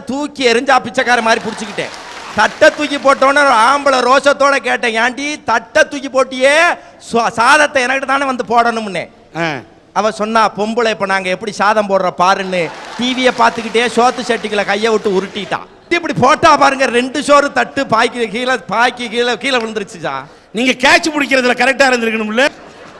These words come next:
Speaker 1: ஐயா, அப்படி சாதத்தை போட்ட உடனே என் ரோசம், என் ஆம்பளை இல்ல.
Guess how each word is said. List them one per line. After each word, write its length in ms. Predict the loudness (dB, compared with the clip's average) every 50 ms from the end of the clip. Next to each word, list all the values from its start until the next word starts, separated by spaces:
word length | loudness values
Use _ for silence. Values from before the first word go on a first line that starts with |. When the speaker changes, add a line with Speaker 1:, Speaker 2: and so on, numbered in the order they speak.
| -20 -20 -20 -20 -20 -20 -12 -4
Speaker 1:
ஐயா, 300 | -2 0 4 6 8 8
அப்படி 240 | 8 6 4 -2 -4 -4
சாதத்தை 580 | -4 -2 2 4 6 6 4 4 2 2 0 0
போட்ட 360 | 2 4 2 4 4 4 4
உடனே 280 | 4 4 2 2 2 2
என் 180 | 4 4 4 4
ரோசம், 340 | 4 4 4 4 2 -2 -2
என் 160 | 0 2 2
ஆம்பளை 320 | 4 4 2 2 0 -2
இல்ல. 300 | -4 -4 -2 -4 -4 -4